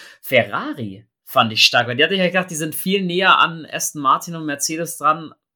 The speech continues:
als es am Ende waren. Da waren eigentlich gut zwei Zehntel immer dazwischen. Ähm, Verstappen, Pole vor Perez, gut, Red Bull, die waren im anderen Universum. Und hier auch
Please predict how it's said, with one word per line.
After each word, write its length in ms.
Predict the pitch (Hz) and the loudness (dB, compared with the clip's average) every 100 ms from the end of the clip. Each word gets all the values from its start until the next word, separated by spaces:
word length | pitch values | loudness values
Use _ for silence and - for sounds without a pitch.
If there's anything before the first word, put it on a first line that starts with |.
| - | -2
als 160 | 139 | -2
es 120 | 131 | -2
am 120 | 131 120 | -6 -6
Ende 220 | 120 110 | -8 -2
waren. 420 | 135 127 165 147 | 2 2 -2 -10
Da 100 | 110 | -6
waren 140 | 107 113 | -2 -2
eigentlich 180 | 117 | -2
gut 140 | 143 - | -6 -8
zwei 260 | - 127 | -2 0
Zehntel 380 | 127 - 135 139 | -2 -6 -10 -10
immer 140 | 123 113 | -8 -8
dazwischen. 520 | 110 - 156 196 185 - - _ _ - | -10 -12 -12 -12 -14 -20 -20 _ _ -16
Ähm, 220 | 123 120 | -14 -14
Verstappen, 560 | - 139 - 139 - 139 | -6 -4 4 4 4 -6
Pole 220 | 131 143 | -2 0
vor 180 | 147 123 | 0 -8
Perez, 440 | 123 135 147 - | -4 -2 -2 -4
gut, 200 | 135 135 117 | -8 -14 -10
Red 200 | 117 120 | -10 -8
Bull, 220 | 123 135 | -8 -8
die 180 | 120 113 | -8 -8
waren 160 | 120 | -8
im 80 | 120 | -8
anderen 260 | 107 120 120 | -10 -10 -12
Universum. 640 | 123 113 110 131 151 151 _ _ _ _ _ _ | -14 -8 -6 -6 -8 -12 _ _ _ _ _ _
Und 140 | - 139 | -14 -4
hier 200 | 151 220 | 2 2
auch 120 | - | 0